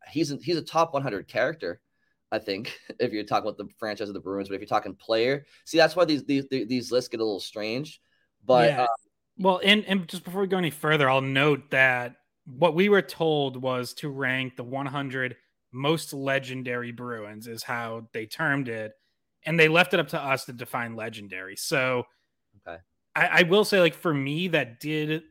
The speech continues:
Speaker 2: change it a little where, like, my list is not necessarily the one hundred best Bruins in my mind. Like,
Speaker 1: Okay.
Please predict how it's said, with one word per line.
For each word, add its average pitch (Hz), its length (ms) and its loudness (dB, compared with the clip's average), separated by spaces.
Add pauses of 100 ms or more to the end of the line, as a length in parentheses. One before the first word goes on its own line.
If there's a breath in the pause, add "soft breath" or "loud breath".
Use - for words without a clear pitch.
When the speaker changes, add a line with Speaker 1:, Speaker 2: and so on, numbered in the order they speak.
(120)
Speaker 2:
change 151 340 -6
it 147 60 0
a 135 60 -2
little 127 360 0
where, 127 200 -2
like, 120 120 -8
my 139 200 -2
list 160 260 -4
is 135 160 -10
not 131 240 -8
necessarily 120 880 -8 (560)
the 135 180 -6 (460)
one 160 240 2
hundred 143 400 -2
best 123 260 -8
Bruins 120 400 -6
in 107 80 -14
my 101 180 -14
mind. 98 280 -14
Like, 120 240 -8 (380)
Speaker 1:
Okay. - 200 -20